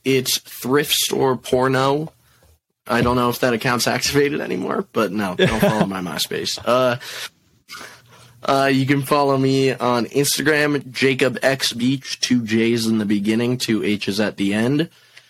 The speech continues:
Speaker 1: You can follow The Organic Collective at the dot organic dot collective on Instagram. And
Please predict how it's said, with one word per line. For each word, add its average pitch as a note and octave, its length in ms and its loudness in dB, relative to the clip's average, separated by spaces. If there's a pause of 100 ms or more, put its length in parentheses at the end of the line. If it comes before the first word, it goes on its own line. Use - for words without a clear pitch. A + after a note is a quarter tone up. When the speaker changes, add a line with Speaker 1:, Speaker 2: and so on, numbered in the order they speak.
(200)
Speaker 1:
You A2+ 140 0
can A2+ 180 0
follow A2 300 0
The G#2 160 0
Organic A2 500 0
Collective C#3 960 0 (340)
at A#2+ 380 -2
the B2 480 0
dot A2+ 400 0
organic G#2+ 540 0
dot G#2+ 260 0
collective B2+ 680 -2 (100)
on G2+ 140 -2
Instagram. B2+ 760 0 (320)
And B2+ 600 2